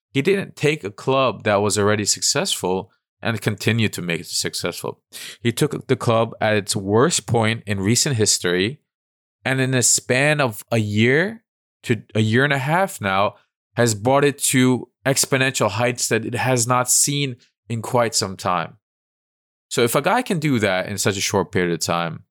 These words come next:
why can't he do it again? And even better, why can't he turn it around? Everybody is prone to making mistakes. Why isn't he?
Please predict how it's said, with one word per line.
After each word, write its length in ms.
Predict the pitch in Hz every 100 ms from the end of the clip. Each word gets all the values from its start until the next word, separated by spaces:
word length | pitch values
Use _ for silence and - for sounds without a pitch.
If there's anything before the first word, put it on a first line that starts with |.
| _ _ _ _
why 220 | 95 131
can't 260 | 160 156 131
he 100 | 123
do 200 | 110 107
it 60 |
again? 420 | 98 98 101 80 - _ _ _ _ _ _ _
And 120 | 113
even 280 | 110 104 95
better, 220 | 98 92
why 240 | 87 110 135
can't 240 | - 147
he 100 | 139
turn 320 | - 131 127
it 100 | 117
around? 400 | 107 104 113 85
Everybody 460 | 107 135 131 131 123
is 220 | 110 - _ _ -
prone 320 | 123 113 107
to 100 | 101
making 340 | 98 - 85
mistakes. 540 | 82 - - 98 110 - - _ -
Why 340 | 98 113 123
isn't 240 | 113 107
he? 420 | 92 90 85 -